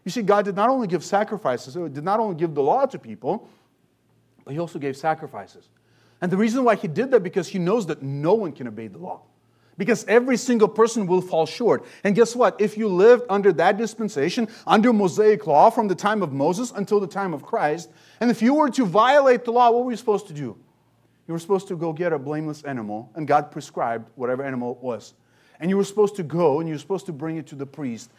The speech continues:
And you're supposed to slaughter that animal so that the blood would be shed. Because according, according to Hebrews chapter nine, verse twenty-nine, twenty-two, there is no remission of sin without shedding of blood. You see, the blood of the animal that you shed there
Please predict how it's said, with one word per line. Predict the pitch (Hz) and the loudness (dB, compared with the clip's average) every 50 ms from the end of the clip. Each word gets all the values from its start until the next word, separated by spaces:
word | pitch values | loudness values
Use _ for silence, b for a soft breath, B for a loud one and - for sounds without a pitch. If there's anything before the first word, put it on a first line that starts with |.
| b b b b | b b b b
And | 170 190 | -6 -4
you're | 190 | -4
supposed | 180 - 240 214 - | -2 -2 -2 -2 -2
to | 196 180 | -6 -10
slaughter | - - 202 202 202 196 202 214 208 185 | -8 -6 -2 2 4 4 4 4 2 2
that | 185 185 185 175 | 2 0 0 0
animal | 196 220 240 208 170 160 | -4 -4 -2 -2 -4 -4
so | - - 185 | -4 -4 -6
that | 175 160 123 | -8 -8 -8
the | 147 | -8
blood | 131 147 170 175 175 160 | -6 -2 -2 0 0 0
would | 165 165 143 | -2 -4 -6
be | 131 139 | -6 -8
shed. | 131 - 160 139 123 120 113 117 b b b b - | -8 -8 -6 -6 -4 -6 -6 -10 b b b b -4
Because | 190 170 220 170 190 | -2 0 2 2 4
according, | - - 208 196 214 220 | 6 6 6 6 6 0
according | 170 - - 202 208 214 202 | -2 2 4 4 6 4 2
to | - 208 190 | -2 -4 -6
Hebrews | - - 214 196 185 190 170 | -4 -4 -4 -2 -2 -4 -2
chapter | - 214 196 185 - 196 | 2 2 0 2 0 -2
nine, | 180 180 180 190 185 | -2 -2 -2 -2 -2
verse | 170 185 185 180 | -4 -4 -6 -6
twenty-nine, | - - 190 180 175 170 175 180 165 170 | -8 -12 -10 -10 -8 -6 -6 -6 -6 -8
twenty-two, | 170 165 - 196 185 170 151 - 254 233 185 B B B B B B | -10 -10 -8 -6 -6 -6 -6 -4 -4 -2 -2 B B B B B B
there | 156 220 214 214 | 4 4 4 4
is | 220 226 240 247 226 170 - | 4 2 2 2 2 2 2
no | 185 190 208 233 233 | 2 6 8 8 8
remission | 233 202 190 180 190 226 214 - 220 202 | 8 6 2 0 0 0 0 0 -2 -2
of | 185 151 | -4 -4
sin | - - 220 226 214 196 | -4 -2 0 0 2 2
without | 190 185 185 190 180 180 180 170 | 2 2 4 4 4 4 4 2
shedding | - - 175 165 165 160 151 | 0 -4 -4 -4 -4 -4 -4
of | 143 127 | -6 -4
blood. | 113 131 131 123 113 107 95 _ _ _ _ _ _ _ _ _ _ _ _ _ _ _ | -2 0 0 0 0 -2 -8 _ _ _ _ _ _ _ _ _ _ _ _ _ _ _
You | - 196 | -6 -4
see, | - 269 | -2 0
the | 226 185 214 | 4 4 4
blood | 185 135 147 190 214 254 294 277 - | 4 4 2 4 4 6 6 4 4
of | 202 226 190 156 | 2 0 2 4
the | 185 220 220 | 2 2 2
animal | 202 254 294 320 302 277 233 196 | 2 0 2 2 2 2 2 2
that | 165 - - - 196 | 2 0 -2 -2 -2
you | 202 196 | -2 -2
shed | - - - - 277 240 262 214 160 156 | -2 -4 -2 0 2 2 2 2 2 0
there | 208 202 170 131 127 127 127 | 0 2 2 0 0 -2 -4